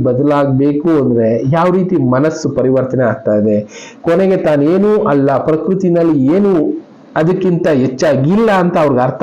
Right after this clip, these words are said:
ಮಾಡಿಸ್ತಾ ಇದೆ ಪ್ರಕೃತಿ ಅಂದ್ರೆ ನಾವ್ ಏನು ತಿಳ್ಕೊಬೇಕು? ಇಂಥ ವಿಷಯಗಳು ಎಷ್ಟೆಷ್ಟೋ ನಡೀತಾ ಇದೆ ಈಗ ಭೂಮಿ ಮೇಲೆ. ಒಟ್ನಲ್ಲಿ ಇವ್ರು ಹೇಳಿರೋದು ಇಂಥ ವಿಸ್ಮಯಗಳು ನಡೀತಾ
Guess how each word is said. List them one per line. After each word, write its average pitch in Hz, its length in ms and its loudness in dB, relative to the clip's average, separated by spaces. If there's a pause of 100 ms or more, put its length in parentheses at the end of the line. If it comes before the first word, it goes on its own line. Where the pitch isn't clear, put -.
(160)
ಮಾಡಿಸ್ತಾ 147 320 0
ಇದೆ 123 160 2
ಪ್ರಕೃತಿ 123 440 -2
ಅಂದ್ರೆ 123 240 0
ನಾವ್ 117 120 0 (100)
ಏನು 113 220 0
ತಿಳ್ಕೊಬೇಕು? 104 580 -2 (680)
ಇಂಥ 147 160 -2 (120)
ವಿಷಯಗಳು 135 340 0
ಎಷ್ಟೆಷ್ಟೋ 123 360 -4 (120)
ನಡೀತಾ 117 400 0
ಇದೆ 123 120 0
ಈಗ 156 520 2 (200)
ಭೂಮಿ 120 300 2 (140)
ಮೇಲೆ. 104 380 0 (500)
ಒಟ್ನಲ್ಲಿ 160 400 0 (220)
ಇವ್ರು 240 340 2
ಹೇಳಿರೋದು 147 460 2 (160)
ಇಂಥ 170 320 -2 (800)
ವಿಸ್ಮಯಗಳು 165 680 0 (140)
ನಡೀತಾ 127 340 0